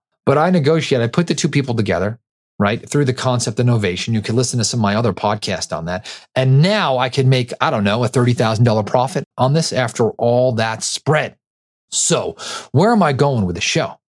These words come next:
Go back in our database and see those deals that you missed. Now, you may be thinking, "Todd, how much can I pay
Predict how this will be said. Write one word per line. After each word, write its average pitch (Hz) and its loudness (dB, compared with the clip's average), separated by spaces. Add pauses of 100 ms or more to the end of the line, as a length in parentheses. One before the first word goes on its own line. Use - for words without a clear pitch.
(120)
Go 135 2
back 160 0
in 151 4
our 139 4
database 110 0
and 101 -2
see 156 0
those 117 2
deals 101 0
that 101 -2 (100)
you 92 -2
missed. - -2 (120)
Now, 127 2
you 135 2
may 147 2
be 135 -2
thinking, 123 0
"Todd, 131 0
how 117 0
much 131 0
can 117 0
I 104 0
pay 98 -4